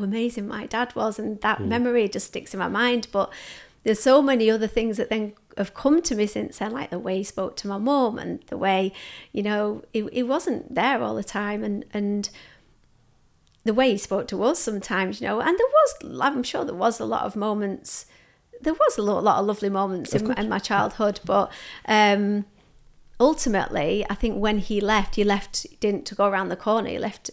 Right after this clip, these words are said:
Speaker 1: to go to the Philippines, 'cause he'd been working over there, which he still lives in the Philippines now. I've not spoke to him for sixteen years.
Speaker 2: Oh my goodness.
Speaker 1: Yeah.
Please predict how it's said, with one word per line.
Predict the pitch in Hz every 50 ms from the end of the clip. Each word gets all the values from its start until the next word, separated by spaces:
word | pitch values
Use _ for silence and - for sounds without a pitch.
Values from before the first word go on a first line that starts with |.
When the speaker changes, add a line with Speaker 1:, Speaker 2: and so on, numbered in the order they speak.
| - -
Speaker 1:
to | - -
go | 190 190
to | -
the | 208
Philippines, | - - 226 254 254 - - 214 196 208 - -
'cause | - - -
he'd | 220
been | 226 185 185 220
working | 190 208 226 220 - 202 196
over | 180 - - -
there, | - 180 175 165 202 - - - - - - -
which | 214 202 - -
he | 196
still | 196 - 208 208
lives | 202 220 269 277 -
in | 240
the | 226 214
Philippines | - 220 214 - - 214 214 208 -
now. | - 180 175 175 98
I've | - 196 -
not | - - -
spoke | - 208 208 240 240 -
to | - 214
him | 226 208
for | 196 - 220 208 208 202 208 202 196 - - - - - - - _ _ _ _ _
sixteen | - - - - - - - - - 233 226 226 220
years. | 220 226 233 262 285 294 311 311 - - - 120
Speaker 2:
Oh | 104 107 98 92
my | 87 -
goodness. | - 101 95 -
Speaker 1:
Yeah. | 214 220 226 220 220 208 196